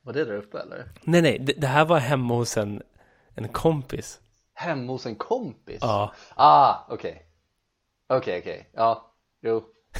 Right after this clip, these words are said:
Speaker 1: <laughs> Jo, okej, då är jag med.
Speaker 2: Ja, det, det var ju när vi skulle, vi var,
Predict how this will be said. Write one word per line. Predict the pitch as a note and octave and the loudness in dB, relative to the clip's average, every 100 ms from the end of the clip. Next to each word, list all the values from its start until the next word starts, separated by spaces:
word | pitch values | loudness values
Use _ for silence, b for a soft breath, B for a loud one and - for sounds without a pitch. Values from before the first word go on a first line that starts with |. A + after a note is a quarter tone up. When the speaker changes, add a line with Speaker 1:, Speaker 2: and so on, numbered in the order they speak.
| G#2+ | -4
Speaker 1:
<laughs> | C#3+ F3+ - | 0 2 0
Jo, | D#3 - D#3 D#3 | -4 2 2 2
okej, | C#3+ - F#2 | -6 -6 -8
då | G2+ | -4
är | |
jag | G2+ | -4
med. | F#2 G2 - | -4 -8 -8
Speaker 2:
Ja, | - D3+ D3 - C#3+ | 2 2 4 0 4
det, | D#3 | 4
det | E3 | 6
var | E3 F3 | 8 8
ju | F3 | 8
när | E3 E3 | 6 4
vi | D#3 | 4
skulle, | D3+ - C#3 C3+ B2+ - B B B B | -2 0 2 2 2 -4 B B B B
vi | C3+ | -2
var, | C3+ D#3 | 4 4